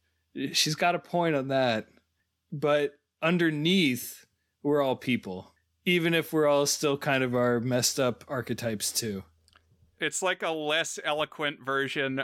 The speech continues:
Speaker 2: of the ending speech from Breakfast Club. You know, "We are a brain and a basket case and a, uh, whoever." Are you, you remember? <laughs> You're picking up what I'm laying down. I could dig up the actual line.
Speaker 1: No, yeah, it's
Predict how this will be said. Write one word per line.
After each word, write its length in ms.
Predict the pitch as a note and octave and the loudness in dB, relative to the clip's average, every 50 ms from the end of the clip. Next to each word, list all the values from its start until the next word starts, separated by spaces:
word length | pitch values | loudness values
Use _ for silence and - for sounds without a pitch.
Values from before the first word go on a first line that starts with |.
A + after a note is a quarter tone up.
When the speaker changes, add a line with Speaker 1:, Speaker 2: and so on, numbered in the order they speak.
| - - | -4 -2
Speaker 2:
of 420 | B2+ B2+ B2+ B2+ B2+ B2+ B2 A#2+ | -2 0 0 0 0 0 -2 -4
the 640 | B2 B2+ B2+ C3 - B2 B2 B2+ B2 A#2+ B2 B2 B2 - _ - | -4 -4 -4 -6 -6 -6 -4 -2 0 0 0 -2 -4 -6 _ -6
ending 360 | C#3+ C#3 C#3 C#3 C#3 C3+ B2+ | -4 -4 -2 -2 -4 -4 -4
speech 400 | - - - - C3+ C3 B2 - | -6 -6 -4 -2 -2 -2 -4 -6
from 240 | - - B2 A#2+ A#2 | -6 -4 -4 -2 -2
Breakfast 440 | B2 B2+ B2 - - B2 A2+ - | -2 -4 -4 -6 -8 -10 -10 -8
Club. 300 | - - A2+ A2+ A2+ A2+ - _ _ _ _ _ _ _ _ _ _ | -6 -6 -4 -4 -6 -8 -12 _ _ _ _ _ _ _ _ _ _
You 180 | - - C3 A#2+ | -8 -6 -4 -2
know, 180 | A#2+ A#2 A#2 | 0 0 0
"We 240 | A#2 A#2+ D#3 G3+ G#3 | 0 0 0 0 2
are 340 | G3 G3 G3 F3+ E3+ D#3 C#3 | 2 2 2 0 0 0 -2
a 80 | C3+ C3 | -4 -4
brain 460 | A#2 B2 C3+ C3+ C3+ C3+ C3 B2+ B2+ | -4 -4 -2 -2 -2 -2 -2 -2 -2
and 120 | B2 B2+ | -2 -2
a 40 | B2 | -2
basket 520 | A#2 B2 B2+ C3 B2 - - - A#2+ - | -2 -2 -2 -2 -2 -4 -6 -8 -8 -8
case 380 | - - B2 A#2+ A#2 A#2 - - | -6 -4 -4 -4 -4 -4 -6 -6
and 160 | B2 A#2+ A#2 | -6 -6 -6
a, 300 | A2+ A2+ A#2 A2+ A#2+ - - _ _ _ _ _ _ _ - B2 | -6 -6 -6 -6 -8 -10 -16 _ _ _ _ _ _ _ -14 -10
uh, 260 | B2+ A#2 A2 G#2+ G#2+ A#2 - - A#2+ | -8 -6 -6 -6 -8 -10 -12 -12 -8
whoever." 480 | A#2+ B2+ B2 A#2 A2+ A2 A#2 A#2+ A#2+ - _ _ _ _ _ _ _ _ _ _ _ _ _ _ _ _ _ - | -6 -4 -4 -2 -4 -4 -6 -10 -12 -14 _ _ _ _ _ _ _ _ _ _ _ _ _ _ _ _ _ -12
Are 100 | - B2+ | -8 -6
you, 120 | A#2+ C3+ D#3+ - | -6 -6 -8 -10
you 280 | D#3 C#3+ C3+ D3+ D3 | -12 -8 -6 -4 -2
remember? 440 | D3 D#3 D#3 E3 E3+ D#3+ E3 D#3+ C#3+ - - | -2 0 0 0 0 -2 -2 -4 -4 -6 -8
<laughs> 100 | E3+ - | -6 -4
You're 240 | - G#3 - - G3+ | -4 -4 -4 -6 -8
picking 300 | - - A3 G3+ - F#3+ | -6 -4 -6 -4 -2 -4
up 120 | F3+ F3+ F3+ | -4 -4 -4
what 100 | E3+ E3 | -4 -4
I'm 80 | D#3+ | -2
laying 220 | E3+ F3 E3+ E3+ D#3+ | 0 0 0 0 0
down. 200 | E3 D#3+ D#3+ D#3+ | 0 0 0 0
I 60 | E3 | -2
could 200 | - - E3 C#3+ | -2 -4 -6 -4
dig 160 | D#3+ D#3+ D#3+ | -4 -2 -2
up 140 | D#3 - _ | -4 -6 _
the 320 | D#3+ D3+ D3+ D3 C3 D#3 | -4 -4 -2 -2 -2 -2
actual 400 | C#3 D3 D3+ - - D3 C3+ C3+ | -2 -2 -2 -4 -6 -6 -4 -2
line. 300 | C3+ C3 C3 B2 B2+ C#3+ | 0 0 0 0 0 2
Speaker 1:
No, 240 | D3+ D3+ D3+ D3+ D3 | 2 4 4 4 4
yeah, 260 | D3 C#3+ C#3+ C#3+ C#3 | 4 4 4 4 2
it's 880 | C#3+ C#3+ F#2 C3+ D#3 D3 C3 A#2 C#3+ C#3 C3+ B2 - - - - - | 0 0 -4 -6 -6 -6 -4 -2 0 0 0 2 2 2 2 2 0